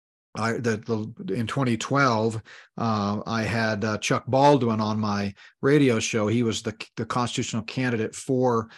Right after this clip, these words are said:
president. Um, now, I don't agree with Chuck on just about any of his eschatology, but he gets the conspiracy and understands that the government can't be trusted.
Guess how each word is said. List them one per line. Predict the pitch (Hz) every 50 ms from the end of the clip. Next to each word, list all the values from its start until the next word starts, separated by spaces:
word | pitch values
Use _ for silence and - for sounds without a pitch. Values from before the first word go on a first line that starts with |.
| - _ _
president. | - - 160 165 127 131 101 95 98 104 - - - - - - - _ _ -
Um, | - 110 110 107 104 101 101 -
now, | - 120 113 113
I | 131 143
don't | 139 127 120
agree | 107 113 147 170 165
with | 147 -
Chuck | - - 131 120 113 - -
on | 120 120 113 110 110
just | 107 120 117 -
about | 110 117 117 123
any | 147 160 160 156
of | 131 110
his | 117 107
eschatology, | 120 127 110 - - 117 - - 135 143 147 135 117 98 104 101 101 107 104 - - - - _ _ -
but | 127 117
he | 107 127 127 104
gets | - - 151 147 143 - - -
the | - - - 120
conspiracy | - 127 113 - - - 147 139 127 123 - - 131 117
and | 113 120
understands | 127 120 117 - - - 120 113 113 113 104 95
that | 110 110 104 -
the | 113
government | 101 120 117 101 107 110 107 95 -
can't | 120 110 - 80
be | 104
trusted. | - - 131 131 120 - - 107 98 107